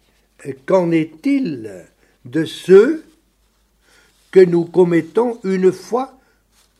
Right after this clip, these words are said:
que nous sommes sauvés ? Nous le, nous ne voulons pas être châtiés. Nous ne voulons pas perdre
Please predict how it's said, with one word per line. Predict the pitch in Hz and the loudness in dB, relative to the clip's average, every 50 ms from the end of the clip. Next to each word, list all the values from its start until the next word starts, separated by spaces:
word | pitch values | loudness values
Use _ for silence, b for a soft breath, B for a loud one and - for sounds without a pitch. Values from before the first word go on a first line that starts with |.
| _ _ _ _ _ _ | _ _ _ _ _ _
que | - 180 | 2 4
nous | 175 180 185 180 | 4 4 0 -4
sommes | 175 - - 190 185 175 160 160 | -4 -4 -2 -2 0 0 -2 -4
sauvés ? | - - - 147 147 151 170 277 320 311 233 - - _ _ _ _ _ _ _ _ _ _ _ _ _ _ _ _ _ _ _ _ _ _ _ _ _ _ _ _ _ _ _ _ _ _ _ _ _ _ _ _ _ _ | -4 -4 -6 -6 -6 -4 -2 -2 -2 -2 -2 -6 -12 _ _ _ _ _ _ _ _ _ _ _ _ _ _ _ _ _ _ _ _ _ _ _ _ _ _ _ _ _ _ _ _ _ _ _ _ _ _ _ _ _ _
Nous | 165 175 208 240 226 | -4 -2 -2 -2 2
le, | 202 196 190 190 185 - | 4 4 4 4 2 -2
nous | 151 160 185 202 196 | -4 -2 0 0 2
ne | 180 180 | 0 -2
voulons | 156 147 170 165 160 156 143 | -2 -2 -4 -2 -2 -2 -4
pas | 131 135 - 160 - | -4 -6 -6 -6 -6
être | 147 151 143 151 - - 147 143 135 - - _ _ _ _ | -8 -8 -8 -10 -8 -4 -2 -2 -2 -4 -12 _ _ _ _
châtiés. | _ - - - - 170 165 147 - - _ - 170 190 214 226 240 294 302 302 277 262 - _ _ _ _ _ _ _ _ _ _ _ _ _ _ _ _ _ _ _ _ _ _ _ _ _ _ _ _ 160 | _ -18 -16 -8 -4 -2 -2 -2 -4 -12 _ -10 -10 -10 -8 -6 -4 -4 -4 -4 -6 -12 -18 _ _ _ _ _ _ _ _ _ _ _ _ _ _ _ _ _ _ _ _ _ _ _ _ _ _ _ _ -4
Nous | 170 196 220 | -2 -2 0
ne | 208 190 | 4 4
voulons | 190 170 170 185 175 175 160 156 | 4 2 2 0 0 -2 -2 -2
pas | - - 185 170 147 151 - _ _ | -6 -8 -8 -8 -8 -12 -16 _ _
perdre | - 175 175 156 - 147 139 123 143 131 139 135 117 - _ | -2 -2 -2 -2 -4 -6 -8 -6 -6 -4 -4 -6 -6 -10 _